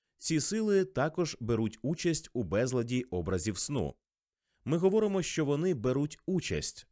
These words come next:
оскільки наша здатність судження і сила волі, як такі, під час сну не занепадають.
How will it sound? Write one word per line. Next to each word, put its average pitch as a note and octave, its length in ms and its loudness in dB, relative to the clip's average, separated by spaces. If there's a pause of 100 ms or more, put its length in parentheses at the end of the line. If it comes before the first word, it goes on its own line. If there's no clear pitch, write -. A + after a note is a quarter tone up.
оскільки A#2 580 0
наша G2+ 400 0
здатність F#2+ 600 -2
судження A2 720 -2
і A2 100 -4
сила F2+ 320 -2
волі, F#2+ 440 -2 (280)
як G2 280 -2
такі, - 460 -4 (280)
під B2+ 200 0
час G#2+ 260 0
сну F3+ 380 0
не D3 320 -2
занепадають. B2+ 920 -2